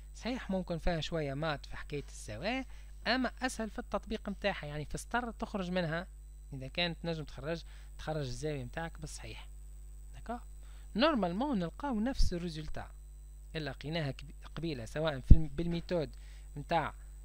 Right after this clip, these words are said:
صديقتنا إسراء اللي هي متاع ال-، البرودوي سكالير، وإلا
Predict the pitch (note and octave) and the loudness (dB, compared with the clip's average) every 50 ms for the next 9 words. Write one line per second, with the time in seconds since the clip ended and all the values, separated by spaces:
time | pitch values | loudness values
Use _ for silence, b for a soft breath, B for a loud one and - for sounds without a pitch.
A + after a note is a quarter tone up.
0 | - - - - - - - D3+ D3 D3 D3 - - E3 - - B2 G#2 G2+ - | -14 -14 -14 -12 -10 -2 -2 -2 0 -2 -4 -4 -4 -4 -4 -4 -4 -4 -6 -8
1 | - - - - - - - - - - - - - - C#3+ - - F#3 F3 E3+ | -12 -12 -12 -12 -14 -14 -14 -14 -14 -14 -14 -14 -10 -8 -8 -2 0 4 6 6
2 | D3 A#2+ A2 A2+ A2+ B2+ C#3 C#3+ D#3+ D3+ C3 C3 C3 - D3 C3 A#2+ A2+ A2+ G#2+ | 6 6 4 2 -2 -2 -2 -2 0 0 -2 -2 -4 -4 -4 -4 -4 -4 -4 -6
3 | G#2+ G#2+ G#2+ A2 - - - - - - - C#3 C#3 B2+ B2+ B2+ - - - F2+ | -8 -8 -8 -10 -10 -10 -10 -12 -12 -10 -8 -8 -6 -6 -6 -8 -8 -10 -10 -10
4 | F#2 E3 A3 C4+ D4+ D4 - B B B B B B - F#3+ A#3 C#4+ D#4 C#4 A3+ | -10 -6 -6 -4 -4 -6 -8 B B B B B B -6 -4 -2 0 0 2 2
5 | G#3 G#3+ A#3 | 2 2 0